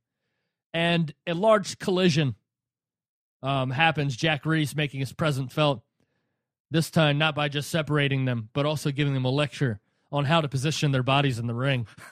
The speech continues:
<laughs> There's a big exchange in the middle of the third, though, as Matisse lands some nice, solid inside shots. But as he peels away, Postal is pinpoint and hitting Matisse with some really accurate shots.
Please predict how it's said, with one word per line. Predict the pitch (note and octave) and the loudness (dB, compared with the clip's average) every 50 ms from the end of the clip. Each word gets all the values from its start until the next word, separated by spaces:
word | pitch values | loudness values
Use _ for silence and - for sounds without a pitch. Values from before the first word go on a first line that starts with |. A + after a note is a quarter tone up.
| - - - - | -12 -8 -4 -4
<laughs> | - - - - - - - - E3 | -4 -4 -2 -6 -6 -6 -6 -4 2
There's | - F#3 F3 F3 | 2 4 4 4
a | E3+ | 4
big | C3 G3 G3+ F#3+ F#3 | 4 4 4 4 0
exchange | F3+ - - - - - F3 F#3 A3 A3 C#3+ | -4 -4 -6 -4 0 0 2 2 2 2 2
in | D#3+ D3 | 2 2
the | C3+ | 2
middle | C3 C3+ B2+ B2+ | 2 2 2 2
of | B2 A#2 | 2 0
the | B2+ | -2
third, | B2 - - B2+ B2+ B2+ | -2 -2 -2 -2 -2 0
though, | A#2 C3+ C#3 | 0 0 0
as | C3+ A2 | 0 -2
Matisse | A#2 C#3+ C#3 - F#3+ E3+ - F3 | -4 -6 -4 -4 -4 -2 -2 -2
lands | D#3+ D3+ D#3 D#3 D3+ D3+ D3+ C#3 | -2 -2 -2 -2 -2 -2 -4 -4
some | - C#3+ C#3 | -6 -4 -2
nice, | C#3+ D3 D3 C#3 | -2 -2 -2 -2
solid | - - E3+ D3+ C#3+ C#3 C3 | -4 -4 -4 -2 -2 -2 -2
inside | C#3 C#3+ C3+ - D3+ C3 B2+ A#2+ | -2 -4 -4 -4 -4 -4 -4 -6
shots. | - - D3+ D3 C#3+ - - - - - _ _ _ _ _ _ _ _ _ _ _ | -2 0 0 0 0 -2 -6 -14 -20 -20 _ _ _ _ _ _ _ _ _ _ _
But | - F3+ | -2 -2
as | F#3+ A3 A#3+ F#3 | 0 0 0 -2
he | G3+ F#3+ | -4 -6
peels | - - A#3+ A#3+ B3+ C4+ A#3 E3+ | -6 -4 -4 -4 -4 -4 -2 -2
away, | A3+ F#3+ F#3+ G3+ G3 F#3+ F#3 E3+ D#3 C#3 - _ _ _ _ _ _ - | -2 0 0 0 0 0 -2 -2 -4 -6 -8 _ _ _ _ _ _ -2
Postal | G3+ G#3+ G#3+ - - - G3+ F#3 | 0 0 0 0 0 0 2 2
is | F3 D3+ - | 2 0 -2
pinpoint | - - F3+ E3+ E3 B2+ B2 F3 E3+ E3 D#3 C3+ A2+ - _ _ _ _ _ _ _ _ _ _ _ _ _ _ _ _ _ _ - | -2 -2 -2 -2 -2 -2 -2 0 0 0 -2 -4 -8 -16 _ _ _ _ _ _ _ _ _ _ _ _ _ _ _ _ _ _ -4
and | D3 D#3 | -2 0
hitting | E3 F3 E3+ D#3 | 0 0 0 0
Matisse | D#3 C3+ - - F3+ D#3+ - - | -2 -4 -4 -4 -4 -4 -2 -2
with | D#3 C#3 B2+ C#3 C3 | -2 0 0 -2 -4
some | - - C3 A#2+ A#2+ | -4 -4 -6 -6 -4
really | B2+ C3+ D3+ D#3+ C#3+ C#3 C3+ | -4 -2 -2 0 0 0 -2
accurate | B2+ C#3 C3+ B2 - C#3 B2+ B2 A2+ | -4 -6 -8 -6 -6 -8 -8 -8 -8
shots. | - - D#3 C#3+ C3+ C3 A#2 - - - | -6 -4 -2 -2 -2 -2 -6 -10 -16 -20